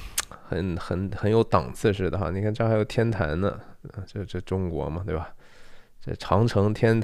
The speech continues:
天坛和这个一石-，石狮子还是，反正就是那种中国的狮子。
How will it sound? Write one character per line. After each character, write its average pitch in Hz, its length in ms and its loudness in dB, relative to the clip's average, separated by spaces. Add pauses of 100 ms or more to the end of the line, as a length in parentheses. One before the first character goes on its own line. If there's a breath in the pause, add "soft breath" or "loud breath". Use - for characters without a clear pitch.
(160)
天 113 240 2
坛 98 340 2
和 98 140 2
这 101 140 2
个 95 400 0 (100)
一 110 160 -2
石-， - 720 -4 (140)
石 - 340 0
狮 151 340 4
子 135 100 6
还 90 160 6
是， 98 120 0
反 64 200 -4
正 95 160 0
就 101 140 2
是 95 60 2
那 95 160 2
种 78 160 -4
中 98 260 -2
国 76 200 -2
的 87 120 0
狮 85 280 -2
子。 - 140 -6